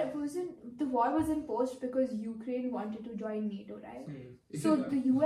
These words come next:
Speaker 1: S doesn't have a stand in it. The U S is just aiding Ukraine.
Speaker 3: I mean, U S
Speaker 1: It's aiding Ukraine
Speaker 2: Russia
Speaker 3: It
Speaker 1: for
Speaker 3: would have
Speaker 2: does not
Speaker 3: had a more radical and
Speaker 2: Russia
Speaker 3: more
Speaker 2: does not want
Speaker 3: pro-
Speaker 2: a nato territory in its backyard.
Speaker 1: Exactly.
Speaker 2: Yes.
Speaker 3: Um, if you come to think of it, all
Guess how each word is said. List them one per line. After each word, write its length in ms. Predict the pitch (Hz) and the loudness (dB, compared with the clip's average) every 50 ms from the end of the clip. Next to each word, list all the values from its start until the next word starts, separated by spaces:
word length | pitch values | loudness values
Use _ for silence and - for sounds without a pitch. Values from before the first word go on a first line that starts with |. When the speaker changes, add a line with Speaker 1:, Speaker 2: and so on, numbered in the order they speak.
| 320 | 6
Speaker 1:
S 100 | 311 311 - | 4 2 0
doesn't 280 | 262 254 254 285 285 | 0 0 0 0 0
have 180 | 277 254 - 254 | 0 0 0 0
a 60 | 262 | -2
stand 360 | 254 - 214 208 208 208 214 214 | -4 -6 -6 -8 -6 -4 -2 -2
in 80 | 208 202 | -2 -4
it. 120 | 196 196 | -6 -6
The 120 | 202 226 220 | -6 -6 -4
U 140 | 220 233 240 | -2 0 0
S 180 | 262 269 294 | 0 0 -2
is 60 | 262 240 | -2 -2
just 180 | 285 269 - - - - | -2 -2 -4 -6 -12 -8
aiding 420 | - 247 247 254 277 269 254 220 208 | -4 -2 -2 0 0 0 0 0 -2
Ukraine. 480 | 202 202 - - - - - - - - | -4 -6 -8 -12 -14 -18 -18 -18 -14 -10
Speaker 3:
I 40 | - | -8
mean, 140 | 98 98 101 | -6 -4 -2
U 140 | 101 101 104 | -2 -2 -4
S 320 | 104 104 - - - - - - _ _ _ _ _ _ _ _ _ _ - 269 | -4 -8 -12 -16 -20 -20 -20 -20 _ _ _ _ _ _ _ _ _ _ -4 -2
Speaker 1:
It's 120 | 262 262 254 233 240 220 - - 269 | -2 -2 -2 -4 -6 -6 -6 -2 -2
aiding 300 | 285 311 349 381 370 302 | 0 2 2 4 6 6
Ukraine 340 | 269 277 - - - 147 143 | 6 6 4 4 4 4 6
Speaker 2:
Russia 160 | 139 156 180 185 | 6 6 8 8
Speaker 3:
It 40 | |
Speaker 1:
for 40 | 170 160 | 10 10
Speaker 3:
would 80 | 160 | 12
have 100 | 147 151 | 12 12
Speaker 2:
does 80 | 175 175 | 12 10
not 100 | 175 160 | 10 10
Speaker 3:
had 120 | 156 156 | 8 8
a 40 | 156 156 156 | 6 6 4
more 160 | 151 147 135 | 4 2 0
radical 500 | 117 107 95 101 101 104 - - 117 107 | 0 -2 -2 -2 -2 -4 -4 -4 -4 -2
and 160 | 107 101 101 | 2 2 2
Speaker 2:
Russia 200 | 101 - 214 - | 2 4 4 4
Speaker 3:
more 80 | 185 180 170 165 | 4 4 4 2
Speaker 2:
does 140 | 156 160 160 | 2 2 0
not 220 | 160 165 165 - 160 | 0 0 0 -2 -4
want 120 | 147 139 | -4 -2
Speaker 3:
pro- 120 | 113 110 | 0 2
Speaker 2:
a 100 | 156 151 147 143 | 2 2 2 0
nato 200 | 139 - 139 139 - 135 | 0 -2 -4 -4 -6 -6
territory 440 | 120 117 120 123 - - 135 131 127 120 - | -8 -8 -8 -10 -12 -12 -10 -10 -10 -10 -10
in 80 | 127 127 123 | -14 -14 -16
its 120 | - - - - - | -18 -20 -18 -16 -14
backyard. 440 | - - - - - - - - 160 - | -14 -14 -14 -16 -18 -16 -16 -16 -8 -6
Speaker 1:
Exactly. 640 | 262 - - - - - - - - - - - - 151 135 | -6 -6 -4 -6 -8 -8 -10 -12 -16 -16 -14 -12 -12 -12 -12
Speaker 2:
Yes. 240 | - - - - _ _ _ _ | -14 -16 -20 -20 _ _ _ _
Speaker 3:
Um, 560 | - 117 123 123 123 139 139 139 139 151 156 147 - - _ _ _ _ - | -10 -10 -8 -8 -8 -10 -12 -12 -12 -12 -12 -12 -14 -16 _ _ _ _ -16
if 80 | 156 | -12
you 60 | - - | -6 -2
come 160 | 202 202 202 | -2 -2 -2
to 60 | - | -2
think 280 | - - 180 160 143 143 | -4 -2 0 2 2 2
of 160 | 135 120 - 98 | 2 2 0 -2
it, 180 | 98 95 - - - - _ _ _ _ - 131 | -4 -6 -6 -10 -16 -20 _ _ _ _ 0 2
all 140 | 156 170 180 | 4 4 6